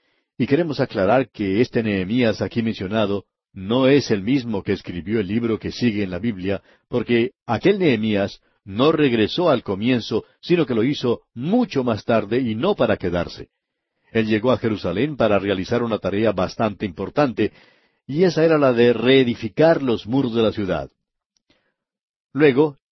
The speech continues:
el Mardoqueo que aquí se menciona no es el mismo tampoco que está en el libro de Esther, y por tanto, pasaremos por alto todo esto. Cuando uno pasa algún tiempo observando esta lista,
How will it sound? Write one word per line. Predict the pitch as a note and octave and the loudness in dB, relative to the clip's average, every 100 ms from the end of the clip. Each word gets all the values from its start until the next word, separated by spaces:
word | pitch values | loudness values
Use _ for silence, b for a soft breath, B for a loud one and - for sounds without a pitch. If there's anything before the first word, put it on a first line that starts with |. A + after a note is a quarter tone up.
| _ | _
el | A2 G2 | -2 0
Mardoqueo | G2 F#2 F#2 B2+ D3 C#3 | 0 0 -2 4 4 4
que | G#2+ | 0
aquí | E2 D3 | -2 -4
se | C#3+ B2 | -2 -2
menciona | G2 B2+ A#2+ A2 G2+ _ _ | -2 -2 -2 -2 -4 _ _
no | F2+ G2 A#2+ A2+ | -6 0 2 4
es | C3 B2 - | 4 4 0
el | G2+ | -4
mismo | F2+ C3 C#3 G2 F2+ | -2 -2 -2 -4 -8
tampoco | F2+ D#2+ C3+ A#2 B2+ - b | -8 -4 -2 -2 -2 -6 b
que | - F#2 | -4 -2
está | - B2 | 0 -2
en | A2 | 0
el | F#2 | -2
libro | G#2 G2+ | -2 0
de | F#2+ | -2
Esther, | - G#2+ - _ _ - | 0 0 0 _ _ -8
y | B2 | -4
por | A#2+ | -4
tanto, | B2+ A#2 G2 A2 - _ _ _ | -2 -4 0 -2 -2 _ _ _
pasaremos | G2 - F#2+ A2 F2+ | -2 0 -2 -2 -4
por | G2 G2+ | -2 -2
alto | G2+ E2+ F#2+ | -2 -6 -6
todo | G2+ F2+ E2+ | -4 -4 -6
esto. | D#2 - D2+ _ _ _ _ _ _ _ _ | -8 -10 -20 _ _ _ _ _ _ _ _
Cuando | D#3 D#3+ F#3+ | -4 0 2
uno | E3 | 2
pasa | C3 C#3 | 0 0
algún | B2+ A2+ | -2 -2
tiempo | G2 A#2 G2+ | -2 -2 0
observando | G#2+ F#2+ F2 F2 G#2+ F#2+ | -2 -2 -4 -2 -2 -2
esta | F#2+ F2+ | -4 -2
lista, | A2+ - - F#2+ | -4 -4 -4 -4